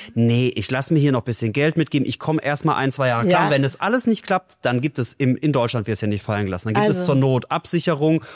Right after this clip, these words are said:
Speaker 1: und wenn nicht, lass ich mich wieder anstellen. Mit der Vita wird das kein Problem
Speaker 2: Richtig.
Speaker 1: sein." Aber wie war's?
Speaker 2: Also es war genauso, wie du sagst, es war eher auch eine,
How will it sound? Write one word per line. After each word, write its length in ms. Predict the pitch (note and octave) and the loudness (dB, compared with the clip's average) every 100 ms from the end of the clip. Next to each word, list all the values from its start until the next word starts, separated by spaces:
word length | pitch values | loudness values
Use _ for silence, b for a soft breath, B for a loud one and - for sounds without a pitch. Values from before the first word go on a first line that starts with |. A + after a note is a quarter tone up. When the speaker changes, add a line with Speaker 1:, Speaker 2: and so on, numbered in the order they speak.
| B | B
Speaker 1:
und 160 | D3+ | 0
wenn 80 | C3+ | 4
nicht, 180 | C#3 C3+ | 2 2
lass 160 | A#2+ A2+ | 0 0
ich 100 | A2+ | 0
mich 140 | A#2 | 0
wieder 160 | A#2 G#2+ | 0 0
anstellen. 460 | C#3 D#3 - C#3+ | 0 0 0 2
Mit 140 | B2+ B2+ | 2 2
der 180 | A#2 | 0
Vita 320 | A#2 C#3+ D3 B2+ | 0 0 2 0
wird 120 | B2 | 0
das 140 | A#2+ | -2
kein 180 | - A#2 | 0 -2
Problem 260 | - A#2+ A#3 | 0 2 2
Speaker 2:
Richtig. 180 | D3 | 2
Speaker 1:
sein." 180 | D3+ D#3+ B B | 2 0 B B
Aber 240 | - D3+ D#3 | -4 -2 -2
wie 160 | G#3 | -2
war's? 420 | G3 F3+ F2+ - - _ _ B B B | 0 -2 -2 -8 -14 _ _ B B B
Speaker 2:
Also 200 | A3 A#3 | -2 0
es 160 | C4 - | 0 2
war 100 | B3 | 2
genauso, 460 | B3 A3+ A#3+ A#3+ | 4 4 2 2
wie 100 | A3 | 0
du 100 | G#3 | 0
sagst, 300 | F#3+ G#3+ A#3+ | 2 0 0
es 160 | G3+ F3+ | -4 -2
war 160 | G#3 - | -2 0
eher 280 | G#3 G3 | 0 2
auch 280 | - F3 - | 0 -2 -2
eine, 400 | F3+ E3 D#3+ D3+ | -2 0 -2 -6